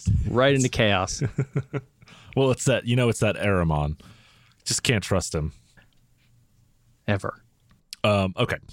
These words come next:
Speaker 2: So the other thing, so another way to think about history in your game is through the history of the player characters, right? Like, the emergent history of their gameplay,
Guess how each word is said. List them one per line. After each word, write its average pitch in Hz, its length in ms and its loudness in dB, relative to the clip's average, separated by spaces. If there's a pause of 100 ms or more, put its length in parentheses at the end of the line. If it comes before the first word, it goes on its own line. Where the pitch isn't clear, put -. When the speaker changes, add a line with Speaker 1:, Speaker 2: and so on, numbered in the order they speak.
(200)
Speaker 2:
So - 340 0
the 117 220 0
other 156 260 2
thing, 135 460 0 (760)
so - 240 0
another 110 360 2
way 110 180 2
to 113 100 -2
think 95 260 -2
about 87 380 0
history 98 380 -2
in 87 60 0
your 80 100 -2
game 82 400 0
is 73 200 -4 (180)
through 90 100 0
the 82 100 0
history 78 680 -2
of 82 240 -2
the 78 100 -2
player 73 260 -2
characters, - 680 -8
right? 76 300 -2
Like, 76 260 -8 (600)
the 85 260 0
emergent 92 560 0
history 95 520 -2
of 87 240 -2
their 85 180 2
gameplay, 67 500 -4